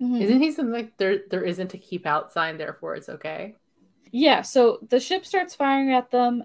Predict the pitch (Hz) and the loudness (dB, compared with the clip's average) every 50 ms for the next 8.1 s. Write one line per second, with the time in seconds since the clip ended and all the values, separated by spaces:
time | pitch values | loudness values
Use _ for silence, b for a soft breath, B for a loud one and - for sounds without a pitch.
0 | - - 226 220 226 226 226 233 233 - - 226 196 220 214 - - 226 233 226 | -6 -6 -4 -2 -2 -2 -2 -4 -4 -6 -8 -8 -8 -8 -8 -2 0 0 0 0
1 | 226 226 226 233 226 - - 208 202 - - - - 208 202 202 - 196 180 180 | 0 0 0 -2 -2 -2 -6 -6 -6 -8 -12 -6 -4 -4 -4 -2 -4 -6 -6 -6
2 | 190 190 - 196 196 196 196 - - 202 196 190 190 190 185 208 208 190 - 185 | -8 -6 -4 -4 -4 -4 -4 -6 -6 -6 -4 -4 -6 -6 -8 -10 -12 -10 -10 -12
3 | - - - 190 185 170 165 - b b b b b b _ - 202 202 196 190 | -10 -4 -2 0 0 0 -2 -4 b b b b b b _ -2 2 4 6 6
4 | 190 185 180 175 170 175 175 175 - - - _ _ _ _ _ _ _ - - | 6 6 4 0 -2 -6 -10 -16 -18 -20 -20 _ _ _ _ _ _ _ -10 -2
5 | - 220 220 220 220 220 220 208 214 220 226 226 - 233 220 226 - - 220 208 | 0 0 2 2 2 2 2 4 4 4 4 4 2 0 0 0 0 0 0 2
6 | 202 208 208 190 165 196 202 196 180 180 185 - _ - 196 190 202 202 202 202 | 4 2 2 2 0 0 -2 -2 -2 -2 -4 -6 _ -10 -4 -2 0 0 0 0
7 | 196 196 190 190 185 185 185 185 180 170 - - 190 190 180 185 - 180 180 175 | -2 -2 -2 -2 -2 -2 -2 -2 -4 -6 -8 -10 -10 -10 -8 -6 -2 -2 -2 -2
8 | 180 160 | -2 -6